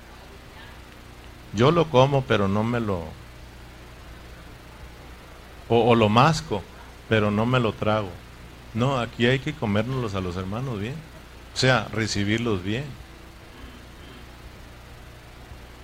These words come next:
O sea, sí le hablo, pero queremos decir, como habam-, hablamos en parábolas, también queremos decir que está bien. Hab-, hablo poquito, pero de re-, de retiradito. ¿Sí me,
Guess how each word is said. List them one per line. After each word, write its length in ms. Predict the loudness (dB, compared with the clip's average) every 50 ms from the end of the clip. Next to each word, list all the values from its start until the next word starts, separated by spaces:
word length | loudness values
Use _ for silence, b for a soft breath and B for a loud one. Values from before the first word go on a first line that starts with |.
| -20 -18 -18 -18 -18 -18 -6 -2
O 80 | -2 -2
sea, 160 | 0 -2 -4
sí 140 | -4 -2 2
le 100 | 4 4
hablo, 220 | 4 4 2 -2 -2
pero 320 | -2 0 0 0 -2 -4 -6 -12 -16 -12 -10 -10 -10 -10 0 4
queremos 340 | 4 6 6 4 4 2
decir, 340 | 0 0 0 0 -2 -2 -2 -4 -10 -18 -20 -20 -10 -2
como 220 | 2 2 4 6 6
habam-, 280 | 8 10 8 8 6 4 2
hablamos 420 | 2 4 6 4 4 4 2 0
en 100 | 0 0
parábolas, 500 | 2 2 2 4 4 4 2 2 0 0
también 200 | 0 -2 -2 0
queremos 300 | 0 0 2 2 2 2
decir 220 | 0 0 0 -2
que 120 | -4 -4 -6
está 220 | 0 2 4 4
bien. 260 | 4 2 0 -2 -4 B B B B B B -4 0
Hab-, 240 | 2 2 2 0 2
hablo 260 | 4 4 4 6 4
poquito, 380 | 0 -2 -4 -4 -2 -2 -2 0
pero 300 | 0 2 2 4 2 4
de 160 | 4 4 4
re-, 180 | 2 0 -4 -6 -8 -4 -2
de 180 | 0 0 0
retiradito. 800 | 2 2 2 0 0 -2 -2 -2 -2 0 0 -2 -2 -4 -6 -8 -14 -20 -20 -20 -20 -20 -20 -20 -20 -20 -20 -20 -20 -20 -20 -20 -20 -20 -20 -20 -20 -20 -20 -20 -20 -20 -18 -18 -2 0
¿Sí 100 | 2 4
me, 160 | 4 2 0